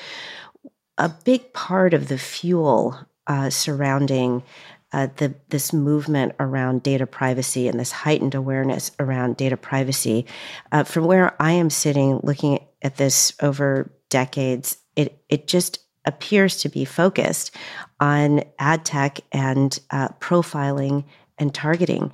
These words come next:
That's what is actually the trigger for a whole host of other related,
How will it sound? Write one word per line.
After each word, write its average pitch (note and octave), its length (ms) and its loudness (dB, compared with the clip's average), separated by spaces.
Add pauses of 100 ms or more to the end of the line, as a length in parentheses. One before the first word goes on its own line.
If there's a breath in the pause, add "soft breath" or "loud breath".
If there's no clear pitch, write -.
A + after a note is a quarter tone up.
(300 loud breath)
That's F3 280 2
what G3+ 300 4
is D#3+ 220 -2
actually D3 680 0 (340 soft breath)
the C#3 120 2
trigger - 720 0 (200 soft breath)
for - 180 0
a D3+ 80 4
whole F3+ 280 -2
host F#3+ 520 0
of D#3+ 100 2 (100)
other D#3 440 4 (420 loud breath)
related, D3 720 2